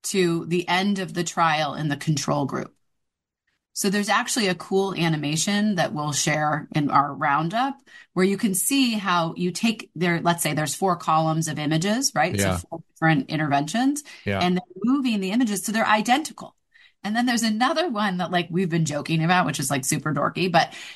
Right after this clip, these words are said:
Speaker 1: they're mice, right? And they're, they're, you know, pinned down or whatever and photographed so that you're looking for the bioluminescence to light up.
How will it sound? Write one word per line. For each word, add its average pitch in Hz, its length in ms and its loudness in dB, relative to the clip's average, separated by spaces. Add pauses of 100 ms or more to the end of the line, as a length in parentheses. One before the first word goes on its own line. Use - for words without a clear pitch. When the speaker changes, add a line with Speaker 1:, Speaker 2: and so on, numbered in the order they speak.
(320)
Speaker 1:
they're 196 300 0
mice, 208 720 -2
right? 165 300 2
And 180 160 0
they're, 180 260 0
they're, 170 240 -2 (300)
you 165 140 2
know, 156 100 2
pinned 202 380 0
down 175 300 0
or 175 120 -2
whatever 160 420 2
and 160 100 0
photographed 160 800 0
so - 120 0
that 156 100 2
you're 170 120 2
looking 175 260 0
for 170 100 -2
the 160 120 -4
bioluminescence 151 1200 0 (180)
to - 100 -2
light 156 300 2
up. 160 260 -2